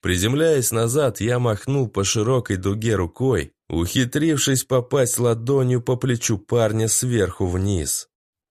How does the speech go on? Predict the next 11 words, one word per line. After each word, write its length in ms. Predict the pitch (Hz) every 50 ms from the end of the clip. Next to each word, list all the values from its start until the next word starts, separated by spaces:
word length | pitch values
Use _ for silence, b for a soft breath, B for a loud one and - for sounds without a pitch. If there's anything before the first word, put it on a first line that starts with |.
| _ _ _ _
Присевший 720 | - 82 82 82 82 - - - 156 156 143 135 - 135 123
на 180 | 123 120 117
одно 320 | 113 107 110 127 135 131 113
колено 560 | - 113 113 117 123 131 135 127 120 113 104
от 140 | 95 - -
подобного 760 | - 107 104 107 110 131 139 131 117 117 107 101 95 90
прикосновения, 1400 | 87 - - 107 107 - - - 107 - - 113 107 104 104 107 117 123 123 120 110 98 85 76 69 67 - - _ _
он 220 | - - 151 143 131
скорчил 580 | - - - - 135 135 123 120 - - 120
странную 600 | 117 - - - - 131 120 107 98 95 90 87 85
гримасу. 840 | 82 87 87 92 104 113 120 113 98 90 - - - 71 64 -